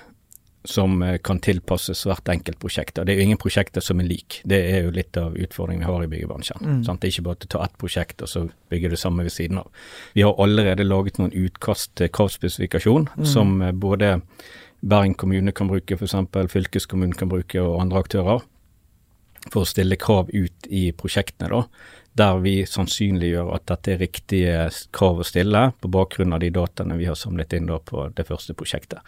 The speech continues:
Speaker 1: Og så kommer vi til å rullere dette videre ut, sånn at målet vårt er jo en hundre prosent nullutslippsbyggeplass
Speaker 2: Mm.
Speaker 1: som er igangsatt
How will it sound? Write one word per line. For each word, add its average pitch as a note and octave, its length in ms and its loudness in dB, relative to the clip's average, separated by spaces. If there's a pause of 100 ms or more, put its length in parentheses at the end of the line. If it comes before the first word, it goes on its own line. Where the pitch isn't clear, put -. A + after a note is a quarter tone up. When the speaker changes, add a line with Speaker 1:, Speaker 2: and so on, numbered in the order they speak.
(500)
Speaker 1:
Og G2 80 0
så A2+ 320 6
kommer C3 280 6
vi A2 80 6
til G#2 260 2
å F#2+ 100 4
rullere F#2+ 360 2
dette F#2+ 260 0
videre F#2+ 400 2
ut, C#3 140 0
sånn G#2+ 300 0
at G2+ 140 0
målet G#2 300 6
vårt F2 200 -4
er A#2+ 160 6
jo G2 280 0 (120)
en G2 140 2 (120)
hundre G2 340 2
prosent - 720 -4
nullutslippsbyggeplass F#2+ 1500 -2
Speaker 2:
Mm. - 320 -20
Speaker 1:
som F#2+ 200 2
er G2 300 2
igangsatt G#2 720 2